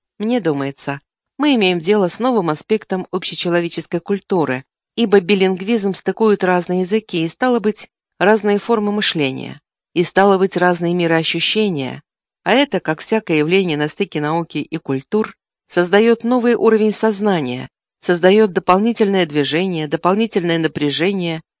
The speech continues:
вне которого нет искусства. Таким образом, через билингвизм мы находим новые формы отражения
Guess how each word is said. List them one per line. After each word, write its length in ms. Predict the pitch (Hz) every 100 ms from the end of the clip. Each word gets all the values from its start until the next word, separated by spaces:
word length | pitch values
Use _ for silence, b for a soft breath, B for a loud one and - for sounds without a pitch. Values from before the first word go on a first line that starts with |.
| _ -
вне 240 | 175 202
которого 440 | - - 262 233
нет 240 | 190 196 196
искусства. 640 | 196 - 123 - - 131 - _ _ _ _
Таким 320 | - 151 156 185
образом, 500 | 185 160 147 147 151 _ _
через 340 | - 247 240 185
билингвизм 760 | 214 196 190 180 202 240 175
мы 100 | 175
находим 520 | 175 - 233 196 196
новые 300 | 226 226 202
формы 360 | 185 220 214 175
отражения 720 | 160 165 165 202 208 190 180